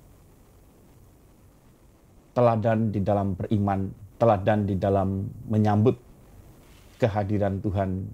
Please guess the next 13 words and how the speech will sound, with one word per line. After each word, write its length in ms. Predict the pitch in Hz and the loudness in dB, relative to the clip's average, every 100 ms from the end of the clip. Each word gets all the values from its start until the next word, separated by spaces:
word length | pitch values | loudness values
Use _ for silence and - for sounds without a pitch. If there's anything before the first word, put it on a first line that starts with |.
| - - | -18 -18
di 120 | - 92 | -8 -4
dalam 320 | 98 95 92 101 - - - - | -2 -2 -4 -8 -14 -20 -8 -4
hidupnya 560 | 101 107 101 98 90 - - - - - | -2 -2 -2 -2 -4 -8 -20 -20 -20 -10
dan 160 | 107 92 | -6 -4
hidup 320 | 95 87 90 | -4 -6 -4
kita. 240 | 98 - - - - - - - - - - - - - - - - - | -6 -6 -16 -20 -20 -20 -20 -20 -20 -20 -20 -20 -20 -20 -20 -20 -20 -16
Kepadanya 560 | - 170 170 160 165 196 | 2 4 8 6 6 6
disabdakan, 880 | 170 120 127 101 107 95 107 104 - - - - - - - - - - - | 4 4 2 4 2 4 2 2 -4 -12 -20 -20 -20 -20 -20 -20 -20 -20 -20
kepadanya 960 | - 123 131 135 143 151 156 156 147 - - - - - - - - - - - - - - - - - | 0 6 8 8 6 6 6 6 2 -6 -20 -20 -20 -20 -20 -20 -20 -20 -20 -20 -20 -20 -20 -20 -6 2
dikatakan 560 | 139 131 143 117 143 | 6 8 6 6 4
oleh 160 | 135 123 | 6 2
Elizabeth, 640 | 117 110 - 104 117 104 - - | 2 2 2 4 4 0 -8 -10
"Berbahagialah 840 | 113 147 143 151 151 143 170 175 | 4 6 8 8 8 8 8 10